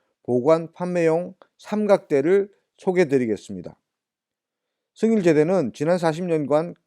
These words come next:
과수 농가를, 어, 봉지로 지원해온 경험과 연구 개발 능력을 가진 과일 봉지 전문 제조업체이고, 특히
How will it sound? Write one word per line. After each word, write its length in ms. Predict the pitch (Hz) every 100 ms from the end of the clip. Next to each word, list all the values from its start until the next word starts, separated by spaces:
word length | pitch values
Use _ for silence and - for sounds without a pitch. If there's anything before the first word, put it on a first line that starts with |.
| _ _ _ _ _
과수 340 | - 131 139 185
농가를, 640 | 175 165 170 165 190 254 _ _ _ -
어, 120 | 95
봉지로 560 | - 175 196 185 190
지원해온 760 | 185 - 170 175 156 139 151 220 _ _ _
경험과 760 | 131 143 139 135 135 185 175
연구 240 | 127 143
개발 320 | 143 170 165 143
능력을 420 | 147 147 139 143
가진 400 | 135 120 175 196
과일 320 | - 107 127 139
봉지 560 | 143 151 135 196 220
전문 420 | - 120 143 170
제조업체이고, 1000 | 165 131 127 120 - 131 110 101 107 160 - _ _ _ _
특히 440 | 185 220 220 202